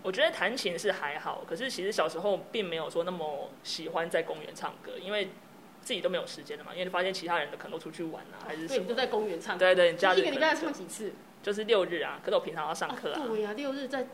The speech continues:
Speaker 2: 小朋友都在玩的时候，你还要去唱歌。
Speaker 1: 对，对啊，对啊。
Speaker 2: 但你会不会因为也是从小这样，你后来面对舞台，你应该是不会害怕的那一种？
Speaker 1: 对，应该是有蛮大的关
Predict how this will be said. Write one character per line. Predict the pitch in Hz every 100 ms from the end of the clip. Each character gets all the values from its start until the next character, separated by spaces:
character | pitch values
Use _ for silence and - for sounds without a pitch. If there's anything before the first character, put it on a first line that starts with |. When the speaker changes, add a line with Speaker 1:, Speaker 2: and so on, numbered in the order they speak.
| - 220
Speaker 2:
小 | 208
朋 | 190 262
友 |
都 | 247
在 | 254
玩 | 202 156 196
的 |
时 | 208 226
候， |
你 | 185
还 | 180
要 | 208
去 | 214 170
唱 | 147 175
歌。 | 165 170 165
Speaker 1:
对， |
对 | 156
啊， | - 180
对 | -
啊。 | - - - -
Speaker 2:
但 | 370 330
你 | 208 190
会 | 311
不 | 311
会 |
因 | 294 311
为 | 240
也 |
是 | 190
从 | 240 202 208
小 | 185
这 | 165
样， | 220
你 | 175 180
后 | 240
来 | 208
面 | 226 214
对 | 208
舞 | 151 143
台， | - 170
你 | 175
应 | 180
该 | 208 240
是 | 240
不 | - 180
会 | 202 202
害 | 208 185
怕 | - 175
的 | 165 165
那 | 165
一 |
种？ |
Speaker 1:
对， | 185 165 151
应 | 202
该 | 262 254
是 | 226
有 | 139
蛮 | 135 135
大 | 139
的 | -
关 | 113